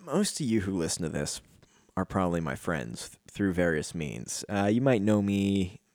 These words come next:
me pretty well. You might know me only for the last five or six years. So I thought, "Ah, let's just do a little rundown of where Jaws came from and <laughs> why I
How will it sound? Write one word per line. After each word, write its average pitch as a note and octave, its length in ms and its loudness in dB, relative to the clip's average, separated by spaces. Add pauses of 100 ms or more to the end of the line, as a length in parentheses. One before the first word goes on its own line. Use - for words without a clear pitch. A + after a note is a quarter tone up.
(140)
me F#2 140 -2 (140)
pretty F#3 340 2
well. F3 240 8
You A#2+ 140 4
might G2+ 240 0
know F#2+ 160 -2
me F2+ 440 -2 (120)
only F#2+ 200 -2
for - 120 -10
the F2 80 -2
last D#2 260 -4
five C#2 240 -4
or C#2+ 60 -10
six - 260 -8
years. - 240 -6 (800)
So B3+ 160 0
I G3 80 6
thought, D3 300 4
"Ah, D#4 160 2
let's E3+ 180 8
just - 160 -2
do G2+ 160 8
a - 20 8
little F#2+ 360 4
rundown F2 460 2
of D#2+ 140 0
where F2+ 240 6
Jaws E2 480 2
came D#2+ 280 -2
from D#2+ 360 -2
and A#1+ 220 -6 (240)
<laughs> D3 280 6
why G#2+ 260 0
I A2 160 6